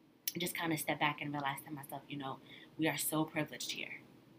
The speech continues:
We are so privileged here to where if we want to go outside and protest, we can do that. We have that right.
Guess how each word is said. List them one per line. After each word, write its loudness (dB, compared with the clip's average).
We 6
are 6
so 4
privileged 0
here -6
to -2
where 0
if -2
we 8
want 2
to -8
go -6
outside -2
and 0
protest, -2
we 2
can 4
do 2
that. 0
We 2
have 2
that 0
right. -4